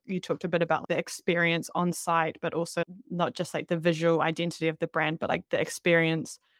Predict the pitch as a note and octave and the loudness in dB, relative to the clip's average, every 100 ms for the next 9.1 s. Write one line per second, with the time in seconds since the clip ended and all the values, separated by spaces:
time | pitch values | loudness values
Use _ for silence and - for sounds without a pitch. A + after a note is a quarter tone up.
0 | _ - F3 F3 - C#3 C3 - - - | _ 0 2 2 0 -2 -4 -8 -10 -2
1 | G3+ - F3+ F3+ E3 - _ - F3 E3 | 0 2 0 2 0 0 _ -4 0 0
2 | - F3 - F3+ - F3 E3+ E3 E3+ - | 2 -2 0 -4 -2 0 2 4 2 0
3 | E3+ E3 - - E3+ F3 E3+ F3 E3+ - | -2 -2 -4 -4 -2 0 0 0 -2 -2
4 | F#3 F3+ E3+ F3+ - E3 D#3+ - - E3+ | 2 4 4 0 0 0 2 -2 0 0
5 | E3 E3 D#3+ E3 - E3+ E3 E3 D#3+ D#3+ | 2 2 2 -2 -2 0 2 2 2 0
6 | D#3+ _ _ _ _ _ _ E3 - - | -2 _ _ _ _ _ _ -2 -2 -4
7 | - E3+ D#3 E3+ E3 - E3+ - D#3 - | 0 0 0 -4 -4 -6 -8 -8 -8 -6
8 | E3 - - - F3+ E3+ E3+ - E3+ - | -6 -4 -4 0 0 0 -4 -8 -4 -4
9 | - | -4